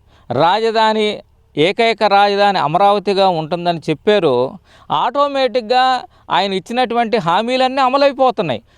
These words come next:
రాజధాని రైతులకు కానీ, రైతు కూలీలకు కావాల్సినటువంటి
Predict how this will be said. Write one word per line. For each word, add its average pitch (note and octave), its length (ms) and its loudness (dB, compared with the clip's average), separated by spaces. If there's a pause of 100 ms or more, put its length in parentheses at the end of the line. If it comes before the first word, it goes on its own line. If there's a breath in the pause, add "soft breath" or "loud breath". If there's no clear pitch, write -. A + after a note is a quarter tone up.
(140 soft breath)
రాజధాని A#3+ 540 2
రైతులకు G#3 420 0
కానీ, A3+ 340 0
రైతు G#3 300 0
కూలీలకు A#3 420 0
కావాల్సినటువంటి F#3 1040 0